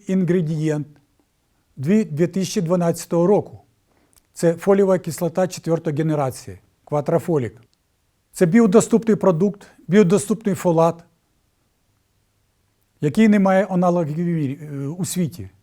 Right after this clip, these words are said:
Він має запатентовану форму. Він має стабільність, навіть при кімнатній температурі. Йому не треба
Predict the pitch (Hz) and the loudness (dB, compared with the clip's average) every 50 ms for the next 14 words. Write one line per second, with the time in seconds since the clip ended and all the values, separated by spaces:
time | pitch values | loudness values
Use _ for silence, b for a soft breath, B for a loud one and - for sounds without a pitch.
0 | _ _ _ _ _ _ _ _ 143 165 185 175 180 214 220 214 208 165 196 - | _ _ _ _ _ _ _ _ -2 -2 0 2 2 2 2 2 2 2 0 0
1 | - 190 160 - - - 202 185 180 185 175 175 170 - - 185 175 147 123 113 | -2 -4 -6 -6 -4 -2 -2 0 0 0 -2 -2 -4 -2 0 0 0 0 0 -4
2 | 104 92 - _ _ _ _ _ _ _ _ _ _ _ _ _ _ _ _ _ | -8 -10 -14 _ _ _ _ _ _ _ _ _ _ _ _ _ _ _ _ _
3 | _ _ _ _ _ _ _ _ _ _ _ _ _ _ - 170 208 202 208 233 | _ _ _ _ _ _ _ _ _ _ _ _ _ _ 0 0 2 4 6 6
4 | 233 233 233 226 - - - - 233 185 185 254 262 240 190 156 127 - - - | 6 6 6 4 2 -2 0 2 2 4 6 6 6 6 4 2 0 -4 -10 -16
5 | - _ _ _ _ _ _ _ _ _ _ _ _ _ _ - 175 185 165 190 | -20 _ _ _ _ _ _ _ _ _ _ _ _ _ _ 4 4 4 4 2
6 | 175 202 202 - 196 190 175 208 196 196 - 202 165 - 180 175 147 175 180 185 | 0 -2 -2 -2 -2 0 2 2 2 2 0 -2 -2 0 -2 -2 0 0 -2 -2
7 | 180 196 190 160 139 127 - - _ - 165 180 190 196 185 208 202 - 214 220 | 0 -2 -2 -2 -4 -6 -10 -16 _ -4 -2 0 0 0 0 -2 0 2 2 4
8 | 214 185 202 185 160 | 4 4 4 2 2